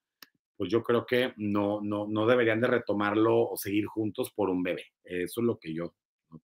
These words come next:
yo pienso, ¿no? Entonces, bueno, ahí está. Ellos estaban separados y regresaron, y ahí fue donde ella quedó embarazada y ahora volvieron a separarse. Él,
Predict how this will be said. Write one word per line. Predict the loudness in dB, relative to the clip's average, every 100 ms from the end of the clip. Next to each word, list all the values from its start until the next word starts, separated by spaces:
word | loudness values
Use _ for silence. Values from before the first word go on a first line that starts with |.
| _
yo | -20 -20 -20
pienso, | -20 -20 _
¿no? | -16 -16 _ _ _ _ _ _ _ _ _ _ _
Entonces, | 4 6 6 4 4
bueno, | 8 8 8 4 0
ahí | 2 4
está. | 4 2 0 0 -6 -20 -20 -20 -20 6
Ellos | 10 10
estaban | 12 10 8
separados | 8 8 8
y |
regresaron, | 6 6 6 6
y |
ahí | 6
fue | 6
donde | 4 4 4
ella | 2
quedó | 4 4
embarazada | 6 2 2 2 2
y |
ahora | 4 4
volvieron | 6 4 4
a | 0
separarse. | -4 -4 0 2 2 0 0
Él, | 0